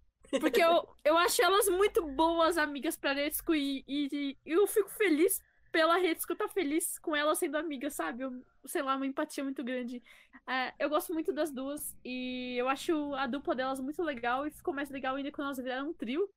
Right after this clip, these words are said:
com a Aretsuko. E eu pensei, "Nossa, elas vão ser só colegas, né? Como ela é com a Fênix ou com Raida."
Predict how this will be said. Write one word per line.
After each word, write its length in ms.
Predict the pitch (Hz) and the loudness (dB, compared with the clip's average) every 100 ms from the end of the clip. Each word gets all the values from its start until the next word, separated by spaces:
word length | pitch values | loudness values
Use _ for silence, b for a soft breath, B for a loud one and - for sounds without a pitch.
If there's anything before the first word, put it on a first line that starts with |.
| _ | _
com 100 | - | 0
a 60 | 240 | 2
Aretsuko. 540 | 247 269 - 339 381 _ _ - _ _ - | 0 -4 -8 -8 -10 _ _ -20 _ _ 0
E 60 | 370 | 2
eu 140 | 381 | 2
pensei, 360 | 427 427 403 311 | 2 2 2 0
"Nossa, 280 | 311 330 | 0 0
elas 140 | 277 269 | -2 -2
vão 180 | 254 330 | -6 -4
ser 140 | 392 | -2
só 180 | - 381 | -2 -4
colegas, 600 | - 453 311 262 254 254 | -4 -2 -2 0 -2 -2
né? 180 | 247 254 | -6 -4
Como 240 | 277 247 | -4 -2
ela 400 | 262 269 269 254 - | 0 2 2 2 0
é 140 | 247 | -2
com 100 | 254 | -2
a 40 | 269 | -4
Fênix 340 | 269 277 320 | -2 0 -2
ou 80 | 330 | -4
com 160 | - 339 | -4 -2
Raida." 440 | 339 277 202 | 0 0 -2